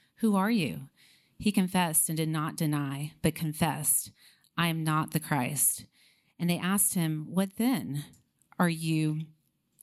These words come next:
Elijah?" He said, "I am not." "Are you the prophet?" And he answered, "No." So they said to him,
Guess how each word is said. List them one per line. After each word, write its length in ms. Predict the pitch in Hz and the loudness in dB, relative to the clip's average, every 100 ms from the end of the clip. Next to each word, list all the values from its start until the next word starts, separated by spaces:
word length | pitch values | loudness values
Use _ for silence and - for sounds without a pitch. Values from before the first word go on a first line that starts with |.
| - | -2
Elijah?" 680 | 160 147 143 156 208 240 247 - - | 0 2 0 2 2 2 0 -4 -10
He 160 | - | -2
said, 360 | 180 180 151 - | 0 0 -4 -8
"I 120 | 165 | -4
am 160 | 165 156 | -2 0
not." 360 | 147 147 143 147 _ _ _ - | 0 0 -4 -8 _ _ _ -2
"Are 40 | |
you 140 | 165 156 | 0 0
the 100 | 156 | -4
prophet?" 640 | - 143 139 - 247 277 _ _ - _ | -2 -2 0 0 0 0 _ _ -20 _
And 140 | 185 | 0
he 160 | 175 160 | 2 2
answered, 320 | 175 - 165 | 2 0 -4
"No." 520 | 151 151 190 165 139 _ - - - _ _ | -6 -4 -4 -6 -12 _ -20 -20 -20 _ _
So 160 | - 185 | -2 0
they 180 | 180 | -2
said 300 | 175 - 196 | -2 -2 -2
to 80 | 214 | -2
him, 460 | 190 156 143 143 | 0 0 0 -2